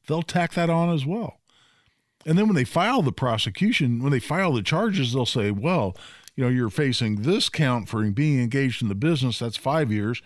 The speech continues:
You lied on the forty-four seventy-three. That's ten years. And you also committed a straw purchase by buying a gun for someone who can't buy their own gun. That's ten more years. And we're gonna ask the court to,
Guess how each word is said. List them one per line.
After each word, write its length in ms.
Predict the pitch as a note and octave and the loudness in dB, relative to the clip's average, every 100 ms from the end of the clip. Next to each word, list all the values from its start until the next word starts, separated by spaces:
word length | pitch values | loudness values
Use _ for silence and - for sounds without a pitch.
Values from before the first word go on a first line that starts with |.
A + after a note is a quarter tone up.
| - - _ | -20 -20 _
You 200 | C#3 C3 | -2 0
lied 260 | C3 F3+ | 2 2
on 80 | F#3 | 2
the 80 | D3 | 0
forty-four 500 | - D3 C3+ C#3 B2+ | 2 2 2 2 0
seventy-three. 840 | - C3+ A#2 A2 G#2+ - E3 D3 | 2 0 2 0 -2 0 2 2
That's 340 | A#2+ A#2 G#2 - | 0 -2 -4 -8
ten 300 | - A#3 F3+ | -2 0 2
years. 360 | F#2+ G2 A2+ - - - - _ _ | 0 -2 -6 -14 -20 -20 -20 _ _
And 360 | C#3+ C#3 B2 A#2 - | -2 2 0 -2 -2
you 260 | D3+ C#3+ | 2 2
also 680 | B2+ E3+ D#3+ D3 B2+ B2+ - - G#2+ A#2+ | 2 2 2 2 2 2 -2 -12 -18 -8
committed 280 | - D#3 B2+ | -2 0 0
a 60 | |
straw 260 | G#2 C3+ G#2 | 0 0 -2
purchase 420 | - G3 F#3+ C#3 | 0 -2 0 -2
by 160 | - G#2 | -2 -2
buying 320 | F#2 C3+ C3+ | 0 0 0
a 40 | |
gun 180 | A2 C3 | 0 -2
for 120 | A2+ | -2
someone 200 | G#2 C3+ | -2 0
who 80 | A#2 | 0
can't 220 | G2+ A#2 | -2 -4
buy 160 | F#2 G2+ | 0 0
their 200 | G2+ B2+ | 0 2
own 180 | G#3 G3 | 2 4
gun. 260 | D3+ D3 - - - | 2 0 -2 -10 -6
That's 200 | A#2+ - | -6 -4
ten 200 | - G#3+ | -2 0
more 220 | F#3+ C#3 | 2 2
years. 300 | B2+ C3 A#2+ - - | 2 2 -2 -8 -12
And 160 | - A2+ | -6 -2
we're 120 | D#3 | 2
gonna 160 | F3+ E3 | 2 2
ask 320 | B2+ B2+ - | 2 0 0
the 80 | G#2 | -4
court 340 | - C3+ B2+ | 0 0 0
to, 240 | A#2+ G#2+ | -2 -2